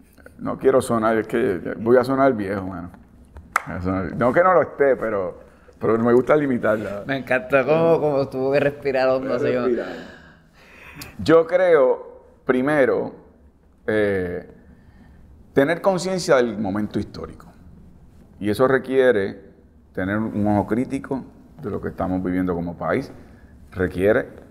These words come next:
Speaker 1: definir objetivos. Porque hay gente que, yo he hablado con algunas personas que me dicen, "Ah, me gusta la política, yo quiero estar en política". Pero cuando tú comienzas la conversación, te das cuenta que lo que le gusta es la parte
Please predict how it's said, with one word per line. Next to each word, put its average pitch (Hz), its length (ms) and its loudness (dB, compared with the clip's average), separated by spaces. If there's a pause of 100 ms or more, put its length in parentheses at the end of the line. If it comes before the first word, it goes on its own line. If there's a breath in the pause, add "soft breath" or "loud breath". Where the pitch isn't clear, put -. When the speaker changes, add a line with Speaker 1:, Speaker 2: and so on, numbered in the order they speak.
(1300 soft breath)
Speaker 1:
definir 107 420 0
objetivos. 113 720 -2 (480)
Porque 107 200 0
hay 131 80 4
gente 143 280 -2
que, 107 540 0 (240)
yo 107 280 2
he 117 40 6
hablado 113 380 2
con 104 160 -8
algunas 98 300 -10
personas 110 420 -8
que 98 100 -12
me 92 120 -10
dicen, 90 380 -10
"Ah, 131 220 -2
me 131 160 -2
gusta 131 220 -6
la 120 80 0
política, 123 260 -4
yo 107 40 0
quiero 104 140 -6
estar 104 140 -10
en 90 60 -12
política". 73 420 -16
Pero 82 120 -10
cuando 98 200 -8
tú 110 160 -8
comienzas 151 400 -2
la 127 100 4
conversación, 113 680 -4
te 98 80 -10
das 98 140 -2
cuenta 117 360 -2
que 98 80 -4
lo 98 100 -4
que 87 100 -8
le 80 100 -2
gusta 117 300 -4
es 127 60 -6
la 113 140 -6
parte 120 500 -2